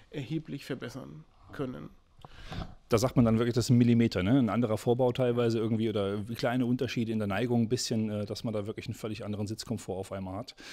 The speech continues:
Speaker 2: Wirkt sich ja auch total aus auf solche Sachen, ich sag mal so, so Tourenfahrer, Alltagsfahrer, Nackenschmerzen, ähm, die Handgelenke tun irgendwann weh, wenn man einen Druckpunkt vielleicht nicht richtig hat oder sowas. Was haben Sie da für Erfahrungen oder was können Sie da für Ratschläge geben für die Leute?
Speaker 1: Ja, also zum einen ist es tatsächlich so,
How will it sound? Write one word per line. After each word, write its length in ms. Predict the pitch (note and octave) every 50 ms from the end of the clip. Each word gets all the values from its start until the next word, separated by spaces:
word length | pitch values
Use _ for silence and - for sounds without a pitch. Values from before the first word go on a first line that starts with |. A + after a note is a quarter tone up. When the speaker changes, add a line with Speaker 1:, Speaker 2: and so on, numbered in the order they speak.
| - - -
Speaker 2:
Wirkt 220 | G#2 A2 C3+ -
sich 160 | - B2 -
ja 100 | B2 G#2+
auch 120 | G2+ A2+ -
total 420 | - A2 - - A2+ G#2 G#2+ G#2+
aus 340 | - G2+ G#2 A#2 B2 - -
auf 160 | - G#2+ G#2
solche 260 | - G#2+ G#2 G2+ A2+
Sachen, 280 | G2 G#2 G#2+ - A#2 G#2
ich 80 | G2+
sag 100 | - A2
mal 100 | G#2+ G2+
so, 260 | F#2+ G#2+ G#2 G2+ G2+ G2
so 120 | - G2+
Tourenfahrer, 560 | F#2+ - B2+ A#2 A2 A#2+ - - A2 G#2+ G#2 F#2+
Alltagsfahrer, 680 | G2+ G#2+ - A2+ A2 - - A#2 G2+ G2+ G2+ G#2 G2 - - - - -
Nackenschmerzen, 1000 | - A2+ G#2+ - A#2+ - - A2+ G#2 G2 G2 G2 - - - G2+ G2 G2 F#2+ G2 F#2+
ähm, 340 | G2 G2 G2 F#2+ F#2+ G2 F#2
die 120 | A2+ G#2+
Handgelenke 520 | - A#2 A2 - - G#2 G2+ G2+ G2 -
tun 160 | - - A2+ G#2
irgendwann 360 | G#2+ G#2 G2+ G#2 G2 G2 G2
weh, 160 | G2 G2 G2
wenn 100 | G2 G2
man 80 | G2 G2
einen 60 | G2+ G2+
Druckpunkt 340 | G#2 G#2 - - A2 G2
vielleicht 200 | - G2 F#2+ -
nicht 120 | G#2+ F#2+ G#2
richtig 260 | G2+ F#2+ - - G2+
hat 100 | G2 -
oder 100 | G#2 G2
sowas. 340 | F#2+ G2 G2 G2 F#2+ - - - - - - - - _
Was 140 | - G#2 -
haben 120 | A#2+ A#2
Sie 80 | A2+ A2
da 80 | A#2
für 160 | A2 - - G#2+
Erfahrungen 420 | G2 - - G#2 G2+ A2+ C#3 C3
oder 100 | G#2+ G#2
was 140 | G#2 G2+ -
können 140 | - C3 A2+
Sie 60 | A2+
da 60 | G#2+
für 180 | - - A#2 -
Ratschläge 440 | A#2+ B2 - - A2+ F#2+ F2+ F#2+ F2+
geben 320 | - - F#2+ F#2 F#2 F#2+ F#2+
für 120 | - F#2+
die 80 | F#2 F#2
Leute? 320 | F#2 F#2+ - - G2+ G#2 - - -
Speaker 1:
Ja, 160 | - B2+ B2+ - - - - - - - -
also 140 | - B2+ C#3+
zum 160 | D3+ D3 D3+
einen 160 | E3 F3 G#3 B3+
ist 100 | G#3 A3+
es 100 | G#3 -
tatsächlich 460 | - E3+ - - G#3 G#3 - F#3+ E3 -
so, 260 | D3+ D#3 E3+ F#3+